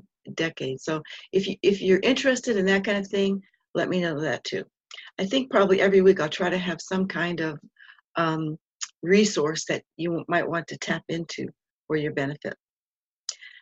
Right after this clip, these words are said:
Okay, but for now, I wanna close our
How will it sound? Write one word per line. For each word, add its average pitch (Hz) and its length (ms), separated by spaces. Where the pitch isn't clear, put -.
Okay, 220 380
but - 220
for 190 100
now, 240 380
I 165 80
wanna 185 220
close 196 440
our 156 180